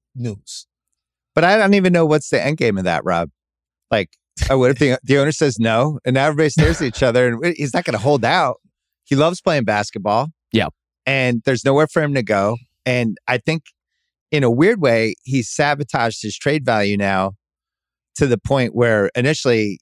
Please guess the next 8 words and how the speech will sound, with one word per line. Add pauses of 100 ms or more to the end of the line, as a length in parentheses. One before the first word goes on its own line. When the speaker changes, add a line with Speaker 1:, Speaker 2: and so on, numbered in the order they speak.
Speaker 2:
remember,
like,
people
like
Bobby
Marks
were
saying,